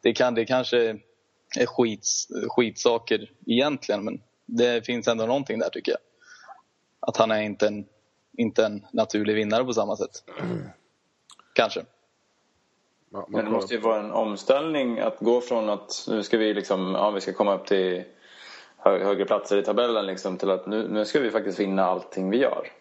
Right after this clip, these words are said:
Speaker 3: Att vad man säger till spelarna, det är ju lite annorlunda. Eh, så team talk blir ju ganska mycket mer liksom fokus på att, att faktiskt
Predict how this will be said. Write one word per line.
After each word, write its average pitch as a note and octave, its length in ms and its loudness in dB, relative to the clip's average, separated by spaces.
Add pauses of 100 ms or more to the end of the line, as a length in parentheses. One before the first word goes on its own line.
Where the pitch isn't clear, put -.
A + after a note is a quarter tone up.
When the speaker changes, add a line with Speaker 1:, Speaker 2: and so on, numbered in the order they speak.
(280)
Speaker 3:
Att - 500 -8
vad A2 240 4
man G#2+ 200 -2
säger G#2 220 2
till G2+ 100 -4
spelarna, A2 440 2
det G2+ 120 0
är A2 40 2
ju G2+ 260 0
lite G2+ 320 0
annorlunda. G#2 440 -2 (1080)
Eh, F#2+ 220 -4
så G2 100 -2
team G2+ 240 2
talk A2+ 260 2
blir A2 180 4
ju F#2 260 -2 (320)
ganska A2 640 0
mycket G2+ 240 -2
mer F2+ 260 0 (1000)
liksom - 220 -2
fokus F#2+ 340 0
på G2 140 4
att, - 180 -2
att - 120 0
faktiskt - 600 -4